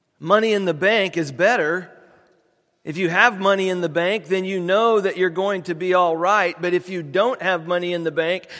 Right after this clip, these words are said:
then you're probably worried. You look at those numbers on your bank app and you realize what your month is going to look like because maybe there's no money in the bank.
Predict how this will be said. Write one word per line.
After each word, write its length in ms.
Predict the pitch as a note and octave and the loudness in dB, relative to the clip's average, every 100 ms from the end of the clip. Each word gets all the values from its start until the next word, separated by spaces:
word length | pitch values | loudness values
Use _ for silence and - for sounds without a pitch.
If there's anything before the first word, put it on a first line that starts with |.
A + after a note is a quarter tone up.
| - | -6
then 200 | G3 G3 | -2 0
you're 120 | G3 | 0
probably 540 | E3 G#3+ A#3 A3+ F#3+ F#3 | 0 2 4 2 2 0
worried. 640 | E3 G3+ E3 C#3 D3 D#3 - _ _ _ _ _ _ _ _ _ | 2 0 0 -4 -8 -12 -20 _ _ _ _ _ _ _ _ _
You 140 | - F#3 | -4 2
look 180 | A3 G#3+ | 4 2
at 140 | - | 0
those 240 | G3+ E3+ | -2 -2
numbers 480 | F3 G#3+ G#3+ G3 F3 | 2 2 4 0 2
on 160 | F3+ F3 | -2 -2
your 140 | F3 | -4
bank 380 | D3+ F#3 A3 - | -2 -2 -2 -4
app 380 | D3+ D3+ F#3 - - _ _ _ _ _ _ | -2 -2 -4 -10 -20 _ _ _ _ _ _
and 160 | F3 F#3+ | -6 -4
you 160 | F#3 | -4
realize 960 | E3+ G#3+ A3+ F#3+ E3 D#3+ F3 F3+ E3 - - _ | -2 0 2 2 4 4 2 -2 -6 -16 -20 _
what 320 | E3+ G#3 - | -4 -4 -2
your 100 | G3 | -4
month 460 | F3 E3+ G#3 A3+ G3+ | -2 2 2 2 -2
is 160 | E3 | -4
going 340 | D#3 F3+ F#3 F3+ | -2 -2 -2 -4
to 140 | E3+ | -6
look 320 | D#3+ G3+ - | -6 -6 -6
like 420 | C#3+ B2 C3 - - _ _ _ _ _ _ _ _ _ _ _ _ _ | -6 -6 -6 -12 -20 _ _ _ _ _ _ _ _ _ _ _ _ _
because 440 | E3+ E3+ F#3 E3 D3 | -6 -2 0 -2 -4
maybe 340 | F3 F#3+ F3+ | -4 -2 -2
there's 320 | E3 E3+ D3 | -2 -2 -2
no 180 | E3 E3 | -2 -2
money 360 | D#3+ E3 E3 D#3 | -2 -2 -2 -4
in 120 | C#3+ | -6
the 80 | C3+ | -6
bank. 600 | D#3+ F3+ G2 - - | -6 -6 -8 -16 -20